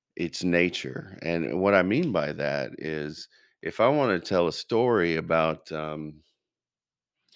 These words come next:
you know, lose my wallet on the way to the grocery store, uh, I can tell that story in a sonnet, or I can tell it in a short story.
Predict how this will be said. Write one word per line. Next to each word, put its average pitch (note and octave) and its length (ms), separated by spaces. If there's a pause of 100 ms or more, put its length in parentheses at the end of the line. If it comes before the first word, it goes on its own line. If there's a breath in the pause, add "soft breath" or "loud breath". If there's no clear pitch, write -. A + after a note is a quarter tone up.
(260 soft breath)
you F#2 100
know, F2+ 60
lose G#2 280
my E2+ 140
wallet E2 380
on D#2 100
the D#2 60
way D#2+ 100
to D#2+ 60
the D2 80
grocery F#2 440
store, C#2+ 500 (520)
uh, D2 340 (1500)
I F#2+ 160
can G2 180
tell G#2 240
that F#2 200
story F2+ 520
in D#2+ 80
a D2+ 60
sonnet, G#2+ 680 (580)
or - 120
I F2 120
can E2+ 260
tell G2+ 260
it F2 80
in E2+ 100
a D#2+ 60
short G#2+ 340
story. A#2+ 640